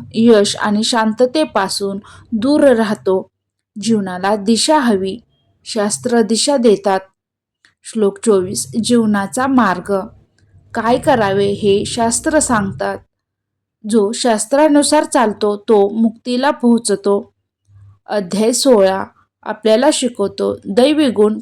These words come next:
प्राप्त करणे हा जन्मजात अधिकार नसून, तो दिवसागणिक साधला जाणारा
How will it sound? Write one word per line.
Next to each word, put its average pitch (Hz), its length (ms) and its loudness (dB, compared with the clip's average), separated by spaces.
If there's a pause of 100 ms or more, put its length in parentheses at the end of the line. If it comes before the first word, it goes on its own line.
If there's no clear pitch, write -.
प्राप्त 262 360 -4 (100)
करणे 190 400 -4 (300)
हा 208 260 -4 (140)
जन्मजात 240 560 2 (120)
अधिकार 247 640 2
नसून, 233 500 0 (480)
तो 208 340 -4 (180)
दिवसागणिक 226 960 2
साधला 233 680 0
जाणारा 202 680 0